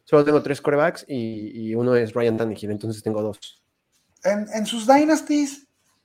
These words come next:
Speaker 2: este, a los que nos están escuchando, no, nunca te va a salir más barato un quarterback que en el startup o en el rookie draft. Este,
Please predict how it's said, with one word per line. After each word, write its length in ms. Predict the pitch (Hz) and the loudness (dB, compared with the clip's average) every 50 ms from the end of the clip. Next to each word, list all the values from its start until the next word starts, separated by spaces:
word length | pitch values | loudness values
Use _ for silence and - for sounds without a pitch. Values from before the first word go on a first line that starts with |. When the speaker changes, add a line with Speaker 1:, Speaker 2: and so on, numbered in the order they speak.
| _ _ _ _ _ _ _ - | _ _ _ _ _ _ _ -12
Speaker 2:
este, 920 | 160 147 - - - 156 147 143 139 139 135 135 131 131 131 127 117 - _ _ _ _ _ _ _ _ _ _ - | -12 -12 -12 -12 -10 -8 -8 -8 -6 -8 -8 -10 -10 -10 -12 -14 -16 -20 _ _ _ _ _ _ _ _ _ _ -10
a 80 | - | -8
los 160 | 151 147 147 - | -8 -8 -8 -8
que 80 | 175 | -8
nos 100 | 170 160 | -8 -6
están 140 | - 202 214 | -4 -4 -6
escuchando, 640 | 214 214 - 175 - 196 190 180 175 - - 240 - _ _ _ _ _ _ _ _ - - - - _ _ _ _ _ _ _ _ _ - | -6 -8 -8 -6 -4 -4 -2 -2 -4 -6 -8 -10 -12 _ _ _ _ _ _ _ _ -20 -20 -20 -20 _ _ _ _ _ _ _ _ _ -12
no, 580 | 190 196 214 233 247 269 277 269 269 - - _ _ - | -8 -2 2 4 4 6 4 2 0 -4 -12 _ _ -4
nunca 360 | 226 233 269 277 269 277 - | 0 2 4 4 4 2 2
te 100 | - 220 | 4 6
va 80 | 208 220 | 6 6
a 40 | 220 | 6
salir 320 | - 247 208 214 214 214 | 4 -2 -4 -4 -6 -4
más 260 | 202 208 208 208 202 | 0 0 0 0 0
barato 380 | 202 202 185 196 202 202 - 202 | 0 0 2 2 0 0 -4 -10
un 100 | 190 190 | -10 -10
quarterback 720 | - - 196 185 185 170 175 180 214 214 - - - - _ _ _ _ _ _ _ | -6 -4 -2 0 0 0 0 0 0 -2 -6 -14 -16 -18 _ _ _ _ _ _ _
que 460 | - 196 170 160 151 147 147 147 147 | -4 -2 0 0 0 -2 -6 -8 -10
en 240 | - 147 143 143 143 | -12 -12 -10 -10 -10
el 220 | 139 135 131 135 139 | -10 -10 -10 -10 -12
startup 600 | 131 - - 220 220 226 220 - 269 269 269 - _ _ _ _ - | -12 -8 -4 -2 -2 -2 -2 -4 -4 -6 -6 -10 _ _ _ _ -6
o 120 | 170 160 | -4 -4
en 80 | 151 147 | -4 -4
el 120 | 147 143 | -8 -10
rookie 300 | 143 156 165 - - 156 | -8 -10 -10 -10 -10 -10
draft. 300 | 135 123 107 - - _ _ _ _ _ - - _ _ | -10 -10 -12 -14 -16 _ _ _ _ _ -20 -20 _ _
Este, 480 | - 160 - - - 165 151 151 151 | -16 -16 -16 -14 -12 -10 -8 -8 -8